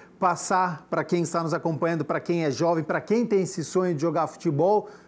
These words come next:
porque é muito difícil ser jogador de futebol e atingir esse patamar, que é aquela primeira prateleira, né?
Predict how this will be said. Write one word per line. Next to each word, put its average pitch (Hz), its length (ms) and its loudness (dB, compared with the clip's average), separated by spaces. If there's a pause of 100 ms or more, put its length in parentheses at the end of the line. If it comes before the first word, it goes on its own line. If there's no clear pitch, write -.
(120)
porque 185 420 0
é 208 100 4
muito 196 600 4
difícil 156 440 -2
ser 151 140 0
jogador 143 400 0
de - 80 -12
futebol 156 680 0 (140)
e 170 120 4
atingir 165 540 2
esse 170 220 0
patamar, 156 600 0
que 180 100 -2
é 175 40 0
aquela 185 260 0
primeira 190 520 2
prateleira, 190 720 2
né? 139 160 -2